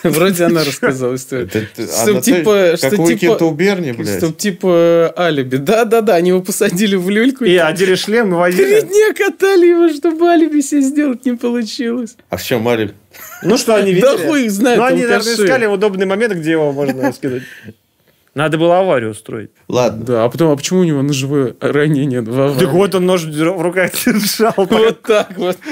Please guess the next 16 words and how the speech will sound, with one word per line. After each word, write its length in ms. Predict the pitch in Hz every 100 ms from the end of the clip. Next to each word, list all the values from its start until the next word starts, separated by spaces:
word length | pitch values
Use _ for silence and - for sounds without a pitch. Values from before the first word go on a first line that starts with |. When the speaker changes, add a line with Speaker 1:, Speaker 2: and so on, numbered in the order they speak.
| 226 -
Speaker 2:
пока 260 | 240 240
кувыркались. 880 | - 220 220 196 196 233 214 - - _ _ 196 - - -
Он 120 | 175
вот 120 | 196 208
так 160 | 202
вот 100 | 170
ехал, 240 | 185 208 151
мне 120 | 143
показывал, 460 | 151 143 208 175 147
говорит, 160 | 180
"Вот 260 | 175 180 -
<laughs> 120 | 208 226
нож, 220 | 196 -
вот". 240 | - 175 170 - - 214 - - 381 330 - - _ _ _ _ _ _ _ _ _ _ _ _
Speaker 1:
И 100 | 185
всё. 320 | 180 - 120